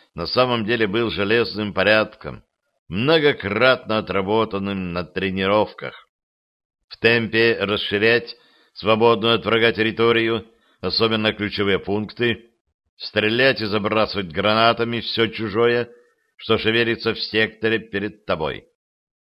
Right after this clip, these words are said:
Сектор и направление наш командир определяет, а на процесс очистки хватает и китайской дрессировки. Мы тоже несли потери,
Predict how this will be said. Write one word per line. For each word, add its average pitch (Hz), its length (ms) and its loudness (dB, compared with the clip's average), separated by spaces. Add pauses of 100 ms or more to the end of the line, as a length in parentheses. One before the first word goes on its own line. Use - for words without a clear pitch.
(180)
Сектор 147 560 2
и 147 80 4
направление 104 920 0 (320)
наш 98 380 0
командир 120 520 -2
определяет, 80 840 -4 (580)
а 127 240 8
на 131 160 2
процесс 131 460 0
очистки 127 540 -2
хватает 131 520 2
и 123 360 -4
китайской 110 560 0
дрессировки. 92 760 -6 (960)
Мы 165 300 0
тоже 160 400 4
несли 101 340 -4
потери, 107 720 -2